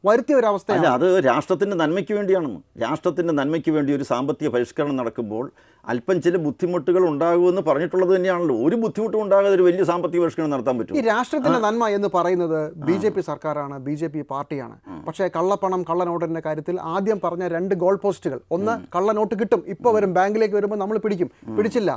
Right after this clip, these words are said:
Speaker 2: ഉം.
Speaker 1: കള്ളപ്പണം വരാതിരിക്കും, ഒരു നാല് ലക്ഷം, ഇത് കോട്ട് ചെയ്തതാണ് ഞാൻ,
Speaker 2: ഉം.
Speaker 1: ഊഹത്തിൽ നിന്ന്
Speaker 2: ഉം.
Speaker 1: പറയുന്നല്ല,
Speaker 2: ഉം.
Speaker 1: മൂന്ന് ലക്ഷം, നാല് ലക്ഷം കോടി പണം
Speaker 2: ഉം.
Speaker 1: വരാതിരിക്കും എന്ന്
Speaker 2: ഉം.
Speaker 1: പറഞ്ഞിട്ട് ദേ വന്നു ബാങ്കിൽ കയറിക്കൊണ്ടിരിക്കുന്നു.
Speaker 2: ഉം.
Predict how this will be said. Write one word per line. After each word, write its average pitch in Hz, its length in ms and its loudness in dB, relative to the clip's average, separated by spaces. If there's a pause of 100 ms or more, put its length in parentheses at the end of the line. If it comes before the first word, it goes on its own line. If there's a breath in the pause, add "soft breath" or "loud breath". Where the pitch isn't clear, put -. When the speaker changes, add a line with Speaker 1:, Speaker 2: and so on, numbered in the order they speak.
(160)
Speaker 2:
ഉം. 101 100 -8 (220)
Speaker 1:
കള്ളപ്പണം 240 500 2
വരാതിരിക്കും, 214 560 2 (140)
ഒരു 196 160 4 (100)
നാല് 214 300 -2
ലക്ഷം, - 260 -6 (280)
ഇത് 180 100 -4 (100)
കോട്ട് 226 240 2
ചെയ്തതാണ് 226 320 4 (240)
ഞാൻ, 196 120 -4
Speaker 2:
ഉം. 202 260 -12
Speaker 1:
ഊഹത്തിൽ 247 220 -2
നിന്ന് 247 140 0
Speaker 2:
ഉം. 214 40 0
Speaker 1:
പറയുന്നല്ല, 170 300 -2
Speaker 2:
ഉം. 170 80 -6
Speaker 1:
മൂന്ന് 240 220 0
ലക്ഷം, 214 220 -6 (120)
നാല് 214 200 -4
ലക്ഷം 208 220 -8 (100)
കോടി 208 240 0 (140)
പണം 190 200 0 (260 loud breath)
Speaker 2:
ഉം. 98 60 -10 (120)
Speaker 1:
വരാതിരിക്കും 220 640 0 (180)
എന്ന് 226 140 2
Speaker 2:
ഉം. 190 80 -4
Speaker 1:
പറഞ്ഞിട്ട് 196 420 -4
ദേ 202 60 0 (160)
വന്നു 208 240 -2 (100)
ബാങ്കിൽ 190 340 -2
കയറിക്കൊണ്ടിരിക്കുന്നു. 185 680 -4 (120)
Speaker 2:
ഉം. 95 80 -12